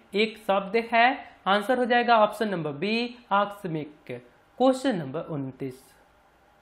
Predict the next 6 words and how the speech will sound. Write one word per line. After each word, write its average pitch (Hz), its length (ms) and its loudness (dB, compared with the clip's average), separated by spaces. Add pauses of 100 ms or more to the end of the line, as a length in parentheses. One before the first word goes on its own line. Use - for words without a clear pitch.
(680)
अपना 240 420 4
मतलब 233 500 2
निकालने 214 640 2
वालों 196 400 2
के 247 200 0
लिए 131 480 -4